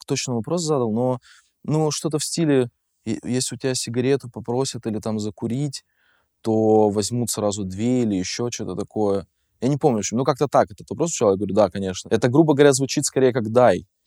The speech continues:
чем «если у тебя». Вот, и он такой: «Блин, да хуйня какая-то». И вот, э, вечером мы гуляем, все продолжаем, мы заходим в переход подземный,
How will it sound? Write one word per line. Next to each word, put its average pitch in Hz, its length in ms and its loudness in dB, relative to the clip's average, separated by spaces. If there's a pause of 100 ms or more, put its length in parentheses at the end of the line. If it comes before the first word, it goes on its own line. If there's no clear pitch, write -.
(120)
чем 92 400 -8 (100)
«если 92 360 -2
у 87 80 -10
тебя». - 200 -10 (500)
Вот, 107 260 4
и 113 40 4
он 113 120 2
такой: 110 180 -6
«Блин, 113 220 0
да 104 80 0
хуйня 104 260 -4
какая-то». 87 480 -4
И 117 160 -2
вот, 110 140 0 (100)
э, 98 100 -4
вечером 113 600 0
мы 98 720 -4 (120)
гуляем, 117 600 2
все - 260 -2
продолжаем, 101 600 0 (460)
мы 104 120 -2
заходим 104 360 -2
в - 80 -18
переход 107 500 0
подземный, 135 540 -2